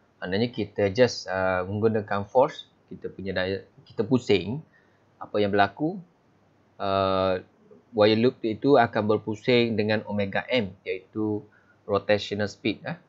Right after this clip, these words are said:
of, uh, angular velocity. Then apa yang berlaku, voltage akan induce di setiap segmen.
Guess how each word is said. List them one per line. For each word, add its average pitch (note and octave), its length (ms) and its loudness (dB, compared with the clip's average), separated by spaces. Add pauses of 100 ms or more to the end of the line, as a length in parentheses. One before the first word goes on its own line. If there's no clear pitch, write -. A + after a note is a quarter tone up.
(140)
of, F#2+ 400 -4
uh, F2+ 320 -2
angular F#2+ 640 0 (960)
velocity. G#2+ 640 -2 (640)
Then C3+ 320 -2 (480)
apa - 160 -8
yang A2 160 2
berlaku, G#2+ 320 2
voltage G#2+ 400 2
akan F2+ 240 -4
induce G2 480 -6
di G2+ 160 -4
setiap - 400 -6
segmen. F2 560 -8